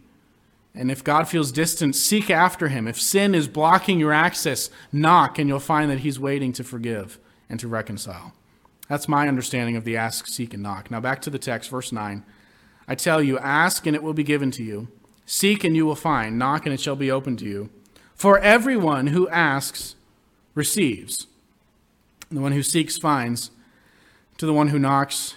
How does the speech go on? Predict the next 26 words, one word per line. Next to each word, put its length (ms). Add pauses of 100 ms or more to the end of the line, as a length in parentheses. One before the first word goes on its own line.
it 80
will 120
be 160
opened." 340
Now, 200
is 140
Jesus 400
saying 340
here 180
that 140
we 100
can 160
ask 380
for 180
whatever 360
we 120
want 440
and 360 (540)
God's 300
going 220
to 80
give 200
it 100
to 180
us? 320 (680)
No. 500